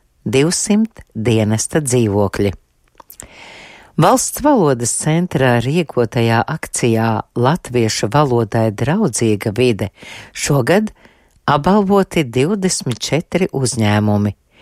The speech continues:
Starp laureātiem ir pieci uzņēmumi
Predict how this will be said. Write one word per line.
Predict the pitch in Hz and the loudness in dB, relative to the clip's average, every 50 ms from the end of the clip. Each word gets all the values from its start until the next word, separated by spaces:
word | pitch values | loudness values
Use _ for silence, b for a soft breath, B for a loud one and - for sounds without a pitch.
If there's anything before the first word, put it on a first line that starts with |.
| b b b b | b b b b
Starp | - - - 147 147 131 - | -12 -4 -2 -2 -2 0 0
laureātiem | 139 127 123 120 120 120 123 123 123 131 - - 131 123 123 120 123 - - | 2 2 2 4 2 2 2 2 2 2 0 0 0 0 0 0 0 -2 -2
ir | - 120 123 113 - | -2 -2 -2 -2 -4
pieci | - - 123 113 117 113 - - - 123 113 | -2 -2 0 2 2 0 -2 -2 -2 -2 -2
uzņēmumi | - - 120 117 - - 120 117 117 117 113 113 113 110 110 110 | 0 0 -2 -2 0 0 0 2 2 2 2 2 2 2 0 0